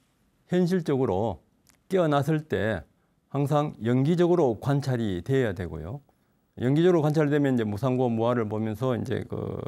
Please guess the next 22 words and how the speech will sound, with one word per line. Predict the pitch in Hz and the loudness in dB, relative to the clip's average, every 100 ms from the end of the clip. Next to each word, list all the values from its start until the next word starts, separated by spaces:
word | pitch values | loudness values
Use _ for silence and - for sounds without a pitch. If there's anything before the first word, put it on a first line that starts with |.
| 101 _ _ _ _ | -12 _ _ _ _
자비심이 | - 127 135 127 110 95 90 - - | -2 0 0 -2 -4 -4 -6 -10 -8
일어나잖아요. | 120 104 98 98 101 82 76 92 127 _ _ _ _ _ _ | -4 -2 -2 -4 -6 -8 -10 -12 -14 _ _ _ _ _ _
그리고 | - 139 139 160 | -2 0 4 4
이제, | 135 117 113 135 - _ _ _ - | 2 2 0 -2 -12 _ _ _ -10
에, | 98 - - - 98 104 - | -6 -6 -6 -8 -10 -12 -10
나도 | - 156 196 170 | 0 4 4 4
그렇게 | 151 156 156 | 2 0 0
보고 | 131 139 143 160 160 - - | 0 0 0 -2 -6 -16 -6
다른 | - 135 | 0 2
사람도 | 151 165 151 | 2 2 0
그렇게 | 117 120 117 | -2 -4 -4
본다 | 95 95 90 | -6 -6 -8
이거죠. | 80 78 76 - _ _ _ _ _ _ - | -8 -12 -14 -18 _ _ _ _ _ _ -4
그러니까 | 143 131 | 0 2
대념청경 | 143 156 160 143 135 | 4 4 2 2 2
보면은 | 127 123 120 147 104 | 2 2 2 0 -2
끝부분에 | - 165 175 143 117 113 | -4 -2 0 2 2 2
몸 | 110 127 151 147 | 2 2 2 2
관찰이든 | 147 139 135 131 131 127 | 2 0 0 0 0 0
감각 | 120 131 131 | 0 0 0
관찰이든, | 127 120 120 117 117 135 120 104 110 82 - _ _ _ _ | -2 -2 -2 -2 -2 -2 -2 -2 -4 -6 -12 _ _ _ _
에, | 101 98 98 98 95 | -6 -4 -4 -6 -10